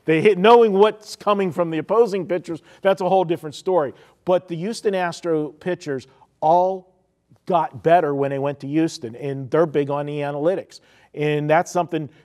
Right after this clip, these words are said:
that Zach Wheeler actually openly said in a recent interview.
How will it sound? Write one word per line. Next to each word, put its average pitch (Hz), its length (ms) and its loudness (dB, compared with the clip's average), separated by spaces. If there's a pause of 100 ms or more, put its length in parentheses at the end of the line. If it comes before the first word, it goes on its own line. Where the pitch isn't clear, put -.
(100)
that 139 140 -6
Zach 165 360 0
Wheeler 165 540 0 (240)
actually 170 500 -2
openly 160 400 2
said 190 500 -2
in 160 180 -6
a 147 60 -6
recent 151 380 -4
interview. 143 520 -2